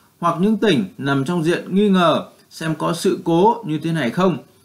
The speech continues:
Nếu thật sự phát hiện ra thì cần xem lại cách tổ chức thi, chấm thi như hiện nay. Thậm chí nếu cần thiết phải thanh tra lại cả kết quả của năm ngoái xem có những bất thường không, cô Anh nêu ý kiến. Chỉ ra bất thường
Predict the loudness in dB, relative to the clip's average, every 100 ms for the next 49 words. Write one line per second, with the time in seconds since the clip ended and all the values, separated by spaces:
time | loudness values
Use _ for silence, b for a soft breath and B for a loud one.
0 | b b b -2 2 2 4 4 4 2
1 | 2 2 2 4 4 2 -4 -8 -2 0
2 | 0 -2 -8 -14 -4 0 4 2 2 -4
3 | -8 -4 -2 -2 -2 2 2 2 -2 -2
4 | 0 2 2 2 0 -2 0 -2 -2 -4
5 | -12 _ _ _ _ _ _ _ _ _
6 | _ _ _ _ -2 0 2 4 4 2
7 | -2 0 0 2 0 2 0 -2 -6 -6
8 | -2 -2 0 2 4 2 0 -10 -10 -8
9 | -4 -4 0 2 2 0 -2 0 2 4
10 | 2 0 -8 -8 -6 -2 0 0 0 0
11 | -2 -2 -2 2 0 0 -8 _ -6 -2
12 | -2 0 0 0 0 2 0 0 -6 _
13 | _ b b b b b _ 2 4 4
14 | 6 4 4 0 2 4 4 0